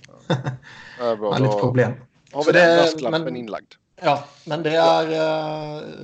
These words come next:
Speaker 1: vi skyller på Sebbe som vanligt och så går vi vidare.
Speaker 2: <laughs> Ja, men bra argument från Max här. Mycket bra, mycket bra. Ehm, yes, vi har två spelare som inte vill vara kvar. Zach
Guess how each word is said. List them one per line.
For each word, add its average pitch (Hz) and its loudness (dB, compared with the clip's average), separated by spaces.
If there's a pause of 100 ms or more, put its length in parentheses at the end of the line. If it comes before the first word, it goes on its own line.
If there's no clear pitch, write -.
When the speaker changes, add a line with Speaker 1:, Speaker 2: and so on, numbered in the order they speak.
Speaker 1:
vi 147 -12
skyller 147 -8
på 127 -10
Sebbe 131 -6
som 123 -10
vanligt 131 -14
och - -12
så - -14
går 160 -12
vi 160 -10
vidare. - -10 (500)
Speaker 2:
<laughs> - -10 (1040)
Ja, 165 -4
men 165 -10 (160)
bra 190 2
argument 180 -2
från 147 -8
Max 131 -4
här. 101 -6 (180)
Mycket 165 -12
bra, 117 -4
mycket 131 -16
bra. 107 -6 (400)
Ehm, 143 2 (440)
yes, 170 -2 (420)
vi 151 -8
har 151 -4
två 156 -8
spelare 139 0
som 139 -14
inte 135 -14
vill 127 -10
vara 131 -2
kvar. 135 -4
Zach 143 -6